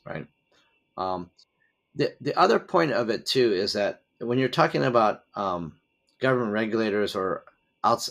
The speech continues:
you know, systems where you, you require verifications, oftentimes you're talking about ecosystems of, of, um, players. And, um,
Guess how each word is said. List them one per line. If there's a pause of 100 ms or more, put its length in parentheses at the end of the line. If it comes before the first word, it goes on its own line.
you
know,
systems
where
you,
you
require
verifications, (300)
oftentimes
you're
talking
about
ecosystems
of, (560)
of,
um, (240)
players. (440)
And,
um,